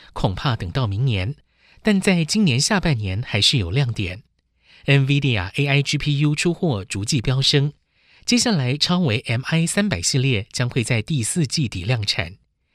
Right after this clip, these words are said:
英特尔近期也推出了高底two 中国特供版处理器，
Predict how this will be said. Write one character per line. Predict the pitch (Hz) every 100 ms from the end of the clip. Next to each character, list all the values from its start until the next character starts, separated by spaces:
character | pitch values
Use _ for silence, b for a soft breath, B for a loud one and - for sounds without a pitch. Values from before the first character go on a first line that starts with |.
| b b b
英 | 151
特 | 143 -
尔 | 123 101
近 | 160
期 | 127 - 110 139
也 | 120
推 | 95 139
出 | 131 147
了 | 117
高 | 98 180
底 | 170 101
two | - 196 95
中 | - 147
国 | 151 98
特 | 98 180
供 | 123 180
版 | 156 82
处 | -
理 | 120 95
器， | - - 92